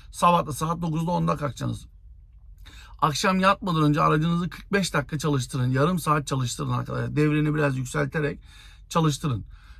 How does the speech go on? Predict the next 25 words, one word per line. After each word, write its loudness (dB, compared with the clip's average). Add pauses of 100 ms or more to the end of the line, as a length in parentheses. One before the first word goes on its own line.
(100)
Ee, 0 (320)
özellikle 2 (200)
Almanya 2
gibi 2
ülkelerde 0
pazar 2
günü 2
mahallelere 4
yakın 0
bir 2
yerde 0
kalacaksınız. -2
Cumartesi 2
mutlak 0
arabanızı 0
çalıştırırsınız. -2 (600)
Ee, 0
bolca 2
çalıştırın. -2
Çünkü -2
pazar 4
günü 2 (140)
araba 0
çalıştırdığınız -2
an, 4